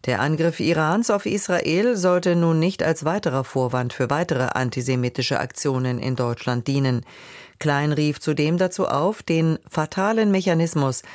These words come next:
zwischen erhöhten Spannungen im Nahen Osten und antisemitischer Hetze zu durchbrechen. Dies käme der politischen Kultur in Deutschland zugute.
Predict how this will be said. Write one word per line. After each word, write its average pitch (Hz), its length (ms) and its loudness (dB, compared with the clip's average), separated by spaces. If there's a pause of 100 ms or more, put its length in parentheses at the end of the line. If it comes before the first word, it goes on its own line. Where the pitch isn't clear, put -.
(180)
zwischen 147 320 0
erhöhten 143 520 0
Spannungen 190 560 2
im 139 240 0
Nahen 127 260 0
Osten 170 500 0 (280)
und 123 360 0
antisemitischer 135 840 0
Hetze 143 540 0
zu - 180 -2
durchbrechen. 139 800 0 (340)
Dies 127 260 0
käme 151 320 0
der 135 220 2
politischen 180 720 0
Kultur 170 680 0
in 135 240 0
Deutschland 120 540 -2
zugute. - 640 -4